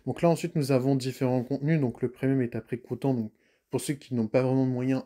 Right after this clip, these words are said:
ou veulent se faire un moyen, euh, vous avez le premium à votre disposition. Toutefois, si vraiment vous voulez gagner dans l'histoire, euh,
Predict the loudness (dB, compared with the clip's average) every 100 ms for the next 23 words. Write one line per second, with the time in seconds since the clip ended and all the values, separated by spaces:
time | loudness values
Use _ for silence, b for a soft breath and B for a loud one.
0 | -4 -2 -2 -4 -4 -4 -4 -6 -4 -2
1 | 0 0 -2 -6 B B B B -2 -2
2 | 0 2 2 2 2 2 4 2 -2 -6
3 | -8 -8 -8 -8 -6 -6 -6 B B -10
4 | -4 -2 0 0 0 -4 -2 0 0 -2
5 | -4 -8 _ 2 2 4 0 -2 -2 -2
6 | -2 -8 B B B -6 -4 -2 -2 -4
7 | -2 -4 -4